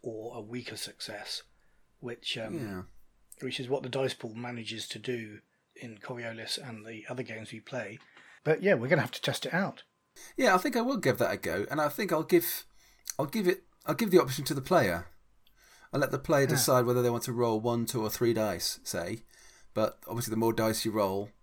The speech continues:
Speaker 2: the weaker the, the effect will be. Yeah, let's try that in a couple of weeks. Cool.
Speaker 1: Okay, we'll give that a go
Speaker 2: I
Speaker 1: and
Speaker 2: knew it was
Speaker 1: report
Speaker 2: gonna
Speaker 1: back on it.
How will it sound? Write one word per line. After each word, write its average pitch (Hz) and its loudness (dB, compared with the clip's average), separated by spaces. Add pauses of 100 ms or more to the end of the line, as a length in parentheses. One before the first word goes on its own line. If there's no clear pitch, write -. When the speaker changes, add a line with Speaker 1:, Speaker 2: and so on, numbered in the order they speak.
(100)
Speaker 2:
the 107 0
weaker 113 2
the, 107 -2 (120)
the 110 -4
effect - -4
will 98 -6
be. 90 -8 (500)
Yeah, 330 2
let's 156 0
try 190 4
that 110 2
in 95 -4
a - -8
couple 123 -4
of 117 0
weeks. - -6 (500)
Cool. 247 -2 (340)
Speaker 1:
Okay, 123 2
we'll 117 -4
give 123 0
that 127 6
a 127 2
go 151 8
Speaker 2:
I 185 8
Speaker 1:
and 233 10
Speaker 2:
knew 339 12
it - 10
was - 2
Speaker 1:
report 190 8
Speaker 2:
gonna 196 -4 (140)
Speaker 1:
back - 0
on 202 6
it. - 0